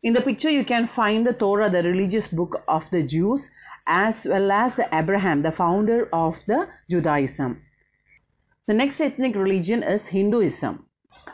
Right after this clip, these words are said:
Children, Hinduism is the world's oldest religion, with roots backing to four thousand years.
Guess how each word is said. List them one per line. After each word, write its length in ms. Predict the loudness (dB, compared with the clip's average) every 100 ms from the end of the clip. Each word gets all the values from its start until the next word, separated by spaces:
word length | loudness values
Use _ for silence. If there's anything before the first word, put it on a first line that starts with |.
| -18 0
Children, 300 | 2 4 4
Hinduism 440 | 2 2 2 2
is 60 | 2
the 100 | 2
world's 320 | 4 4 2
oldest 520 | 0 2 2 0 0
religion, 560 | 0 2 0 0 0 -4 _ _ _ _ _
with 200 | -2 0
roots 480 | 2 2 0 -2 -12 -20 _ _
backing 760 | -8 0 0 0 -8 -2 -2 0
to 220 | 0 0
four 240 | 0 0 2
thousand 420 | 2 0 0 -2
years. 640 | -2 0 0 0 -4 -14